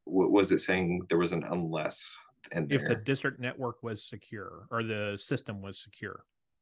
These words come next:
Speaker 1: Okay.
Speaker 2: Yeah.
Speaker 1: So I, I'm kinda curious as to what they mean about that, for one, but I, I'm, I'm with Josh there. Student name is directory information as, uh, as defined by ferpa.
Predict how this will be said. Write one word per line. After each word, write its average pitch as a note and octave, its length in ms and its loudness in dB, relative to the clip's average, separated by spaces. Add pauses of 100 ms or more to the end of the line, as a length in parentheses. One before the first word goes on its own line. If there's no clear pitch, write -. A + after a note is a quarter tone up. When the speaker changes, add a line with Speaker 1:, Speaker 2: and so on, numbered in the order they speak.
(160)
Speaker 1:
Okay. E2 140 0
Speaker 2:
Yeah. E2+ 120 0 (840)
Speaker 1:
So G#2+ 220 6
I, G#2+ 340 6
I'm G2+ 120 0
kinda G#2 200 0
curious G2 600 2
as F3 140 -6
to F2+ 100 -6
what F2 240 -2
they D#3+ 140 -2
mean E2+ 300 0
about D#2+ 360 0
that, D2 320 0 (420)
for G2 160 6
one, E2+ 420 4
but F#2+ 360 6
I, - 160 -10 (100)
I'm, G#2+ 260 0
I'm G2+ 120 0
with F2 140 0
Josh G2 420 4
there. E2+ 380 0 (100)
Student G#2+ 400 2
name F#2 320 4
is - 160 -2
directory E3+ 440 4
information - 800 2
as, - 300 -8 (120)
uh, - 460 -16 (140)
as - 180 -10 (680)
defined E2 440 4
by - 100 2
ferpa. D#2+ 560 -2